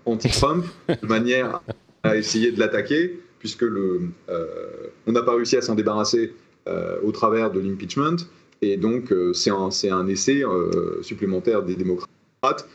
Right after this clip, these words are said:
Speaker 1: pour essayer de se débarrasser de Trump.
Speaker 2: Ouais,
Speaker 1: Et la
Speaker 2: j'imagine
Speaker 1: bonne
Speaker 2: qu'ils
Speaker 1: nouvelle,
Speaker 2: sont rares
Speaker 1: malheureusement,
Speaker 2: quand même, ceux
Speaker 1: c'est
Speaker 2: qui
Speaker 1: que
Speaker 2: vont si loin que ça. Mais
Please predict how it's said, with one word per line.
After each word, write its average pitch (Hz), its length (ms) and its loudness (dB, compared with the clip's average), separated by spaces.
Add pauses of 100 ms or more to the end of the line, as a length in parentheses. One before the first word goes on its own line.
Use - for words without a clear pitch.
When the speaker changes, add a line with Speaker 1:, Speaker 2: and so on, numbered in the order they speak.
(280)
Speaker 1:
pour 104 320 2
essayer 101 220 0
de 113 40 -10
se 113 60 0
débarrasser 104 360 0
de - 40 -8
Trump. 87 200 -2 (140)
Speaker 2:
Ouais, 117 120 2
Speaker 1:
Et - 20 -8
la 113 60 -2
Speaker 2:
j'imagine 113 240 2
Speaker 1:
bonne 123 180 2
Speaker 2:
qu'ils 123 80 0
Speaker 1:
nouvelle, - 120 4
Speaker 2:
sont 127 120 0
rares 131 160 2
Speaker 1:
malheureusement, 120 240 0
Speaker 2:
quand 113 80 0
même, 107 160 0
ceux 104 140 2
Speaker 1:
c'est 98 60 -4
Speaker 2:
qui 107 100 0
Speaker 1:
que - 40 2
Speaker 2:
vont 101 100 0
si - 200 0
loin 92 200 0
que 90 80 -6
ça. 78 320 -2
Mais 78 160 -12